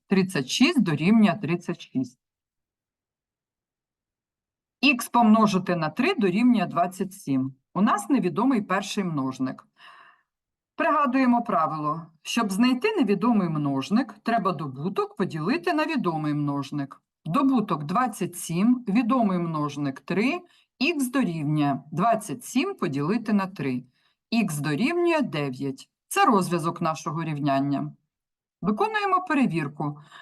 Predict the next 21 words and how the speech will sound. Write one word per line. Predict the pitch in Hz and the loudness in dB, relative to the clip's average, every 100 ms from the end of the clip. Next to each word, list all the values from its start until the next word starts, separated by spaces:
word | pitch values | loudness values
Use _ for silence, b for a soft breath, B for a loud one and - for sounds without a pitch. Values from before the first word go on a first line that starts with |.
| B B | B B
В | - - | -4 0
перше | 403 - 294 | 2 2 4
рівняння | 220 175 165 185 185 | 4 6 6 6 4
замість | 185 311 320 - 208 | 4 4 2 0 -4
ікса | - 208 208 | -2 -2 -2
підставляємо | 202 - 208 175 233 311 262 185 | -4 -6 -4 0 0 2 2 2
його | 170 214 | 0 -2
числове | - 208 175 170 202 | -4 -2 -2 -2 -2
значення. | 165 139 135 - 147 143 139 - | -2 -2 -4 -4 -2 -2 -4 -10
Дев'ять | 160 262 226 190 190 | -4 -2 0 -2 -2
помножити | 196 190 196 151 151 - | -2 0 0 -2 -8 -4
на | 147 135 | -2 -2
три | - 233 359 - _ | -2 -4 -4 -8 _
дорівнює | 139 156 185 294 240 156 | -6 -2 0 2 2 0
двадцять | 131 190 208 175 - | -2 -2 -2 -10 -10
сім. | - 135 135 131 B B B | -6 -2 -2 -6 B B B
Двадцять | 156 220 208 - 139 | 0 2 2 0 -6
сім | - 262 392 302 | 0 2 4 4
дорівнює | 170 151 240 240 160 | 4 6 8 8 6
двадцять | 131 170 180 180 - | 6 4 4 -4 -6
сім. | - 143 127 123 | -2 2 4 2